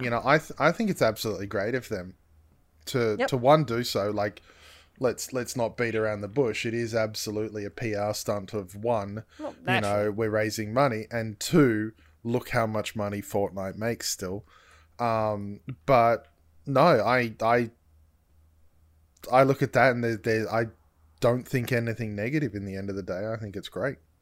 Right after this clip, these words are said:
Speaker 3: Yeah. It's, it's fantastic to see, you know, like, Humble raised twenty million,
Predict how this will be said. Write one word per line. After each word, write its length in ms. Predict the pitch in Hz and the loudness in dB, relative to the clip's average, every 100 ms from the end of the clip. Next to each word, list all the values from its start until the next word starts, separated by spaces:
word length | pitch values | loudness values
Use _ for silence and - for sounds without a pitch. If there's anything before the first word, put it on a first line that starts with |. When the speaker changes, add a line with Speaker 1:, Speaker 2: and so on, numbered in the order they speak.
| _ _ | _ _
Speaker 3:
Yeah. 140 | 156 143 - _ _ _ _ _ _ _ _ _ _ | -12 -12 -14 _ _ _ _ _ _ _ _ _ _
It's, 180 | - - - _ _ _ | -20 -20 -20 _ _ _
it's 200 | - 160 | -6 -2
fantastic 520 | 175 165 170 165 165 | 0 4 6 6 4
to 100 | 139 | -6
see, 200 | 135 147 | -4 -4
you 80 | 104 | -4
know, 140 | 110 120 | -2 2
like, 220 | 113 - _ _ | 2 0 _ _
Humble 400 | - 165 175 175 | 0 2 6 6
raised 300 | 160 160 151 | 8 6 4
twenty 240 | - 170 156 | 2 0 2
million, 540 | 156 156 151 143 135 | 4 4 4 2 -4